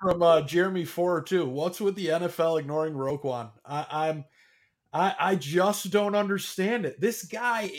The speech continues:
is the top echelon linebacker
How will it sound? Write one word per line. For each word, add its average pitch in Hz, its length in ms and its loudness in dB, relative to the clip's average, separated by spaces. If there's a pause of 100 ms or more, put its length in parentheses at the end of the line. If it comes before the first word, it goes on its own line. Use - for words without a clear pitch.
is 175 280 2
the 160 280 -2
top 247 440 -2 (180)
echelon 175 760 -2
linebacker 135 1040 -4